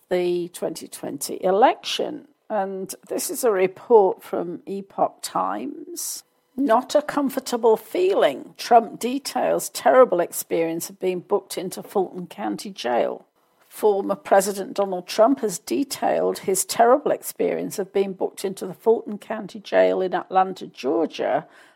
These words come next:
on August twenty-fourth, after surrendering himself to authorities following his indictment on racketeering and conspiracy charges.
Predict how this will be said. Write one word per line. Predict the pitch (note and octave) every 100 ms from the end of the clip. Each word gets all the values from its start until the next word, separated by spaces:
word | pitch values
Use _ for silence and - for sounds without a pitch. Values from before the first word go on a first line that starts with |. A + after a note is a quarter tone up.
| -
on | G3+ F#3
August | G3 F#3+ F3+ -
twenty-fourth, | G#3+ F#3 - E3 - A#3+ B3+ E3+ D3 - -
after | F#3+ F3+ - -
surrendering | - F#3+ F3 G#3+ B3+ A3+ D#3 D3+ - F#3
himself | F#3+ F#3 E3+ - E3+ E3+
to | - E3+
authorities | E3+ G#3 G#3 G3 - - F3 - - _ _ _
following | G3 G#3+ B3 A#3+
his | - G3+ G3+
indictment | F#3 F3+ G3 G#3+ - F3+ F#3
on | F#3 F#3
racketeering | G3 - C4 - F3+ D#3+ D#3+ F#3
and | F#3+ F#3+
conspiracy | A#3 A3+ - C#4+ D4+ C#4+ - C4
charges. | - D3+ - - - - - - -